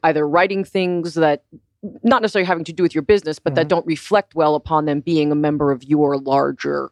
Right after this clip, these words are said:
Speaker 1: organization?
Speaker 2: Two, two sides to that. We obviously there's the legalities. I am in a, a, a regulated industry.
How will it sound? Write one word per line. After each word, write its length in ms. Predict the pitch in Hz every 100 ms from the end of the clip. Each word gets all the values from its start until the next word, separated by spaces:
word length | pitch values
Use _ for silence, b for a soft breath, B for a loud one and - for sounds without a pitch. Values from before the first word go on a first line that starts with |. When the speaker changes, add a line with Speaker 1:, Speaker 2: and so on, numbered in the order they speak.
| -
Speaker 1:
organization? 720 | 151 139 135 135 - - -
Speaker 2:
Two, 60 | -
two 200 | - 214
sides 440 | - 170 160 -
to 120 | - 123
that. 300 | 117 113 _ 262
We 360 | 147 147 -
obviously 480 | 165 156 - 151 131 _ _ _ -
there's 160 | 143 135
the 80 | 143
legalities. 720 | 139 131 135 175 156 123 120
I 120 | 131
am 200 | 139 156
in 120 | 143
a, 400 | 127 127 _ -
a, 280 | 151 - 156 -
a 60 | 143
regulated 640 | 151 139 143 135 131 127
industry. 440 | 160 160 - -